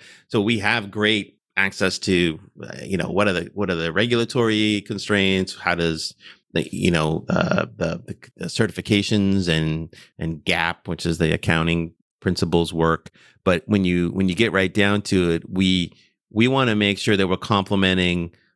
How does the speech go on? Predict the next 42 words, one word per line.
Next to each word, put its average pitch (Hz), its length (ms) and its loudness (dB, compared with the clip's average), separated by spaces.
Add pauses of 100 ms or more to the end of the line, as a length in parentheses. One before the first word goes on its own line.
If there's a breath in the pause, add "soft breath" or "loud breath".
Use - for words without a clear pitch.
(140)
R 98 200 0
E 90 100 0
I's 98 520 0
resources 85 720 0
and 85 120 0
access 85 460 0
to 95 100 0
what 78 240 -2
we 101 120 4
bring 82 520 0 (280 soft breath)
with 85 560 0 (180)
who's 123 240 0
out 95 280 2
there 85 400 0 (280 soft breath)
that 85 300 0 (160)
can 95 120 0
be 82 240 0
super 90 380 -2
helpful 85 500 -2
for 82 240 0
our 78 160 0
founders, 80 840 0
even 85 260 2
outside 80 440 0
of - 180 -6
the 82 100 -2
R 85 160 0
E 85 60 0
I 80 160 2
walls. 80 520 -2
And 82 180 -4
so 80 420 0 (440 loud breath)
as 90 200 0
we 101 280 2
look 90 360 -4
to 98 100 -2
build 90 320 0
out 87 220 2
our 90 140 2
network 87 400 -2
of 85 140 -2
expertise, 90 920 0